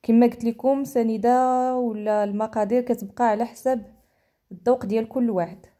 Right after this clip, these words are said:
هادو هما الاطباق اللي وجدت معكم، كنتمنى ينالوا الاعجاب ديالكم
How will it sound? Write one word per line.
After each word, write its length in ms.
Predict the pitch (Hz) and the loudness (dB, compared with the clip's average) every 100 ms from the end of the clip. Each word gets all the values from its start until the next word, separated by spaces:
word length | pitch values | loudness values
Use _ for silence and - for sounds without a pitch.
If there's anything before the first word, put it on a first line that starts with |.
| _ _ _ _ _ _ _ _ _ _ _ _ _ _ _ _ _ 196 | _ _ _ _ _ _ _ _ _ _ _ _ _ _ _ _ _ -2
هادو 180 | 196 214 | 0 4
هما 100 | 247 | 4
الاطباق 440 | 262 262 233 269 | 2 0 0 0
اللي 120 | 262 | 0
وجدت 320 | 254 226 - | 0 -2 0
معكم، 580 | 233 208 226 - 254 370 - _ _ _ _ _ _ _ _ _ _ _ _ _ _ _ _ _ - | 0 2 -2 0 -2 -2 -18 _ _ _ _ _ _ _ _ _ _ _ _ _ _ _ _ _ -2
كنتمنى 600 | 214 214 247 269 269 233 | -2 0 2 4 4 4
ينالوا 440 | 214 220 262 262 | 2 2 2 2
الاعجاب 540 | 247 247 220 214 214 180 | -2 -2 -2 -2 -4 -4
ديالكم 540 | 202 202 214 226 320 | -4 -4 -4 -4 -4